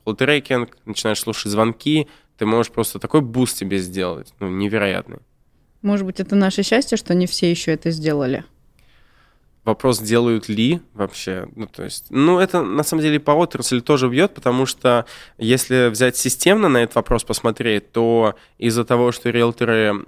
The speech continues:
Speaker 1: достаточно халатно относятся к клиентам, это на всю отрасль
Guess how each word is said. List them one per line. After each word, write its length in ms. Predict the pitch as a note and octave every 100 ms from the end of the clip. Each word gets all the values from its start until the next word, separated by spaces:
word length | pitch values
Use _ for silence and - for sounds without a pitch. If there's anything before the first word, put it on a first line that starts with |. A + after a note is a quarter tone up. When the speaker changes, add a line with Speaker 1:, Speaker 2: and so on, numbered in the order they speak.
| -
Speaker 1:
достаточно 500 | A2 G#2 A#2+ - A#2
халатно 380 | B2 A#2+ A2 A2
относятся 400 | - A2 - -
к 40 |
клиентам, 560 | A2+ A#2+ F3+ F#3 G#2 - - _
это 760 | - A2+ A#2+ - A#2+ A#2 A2 G2
на 240 | A#2 A#2
всю 420 | A2 - C3 B2+ -
отрасль 800 | C3 B2 A#2+ G#2+ - G#2 G2+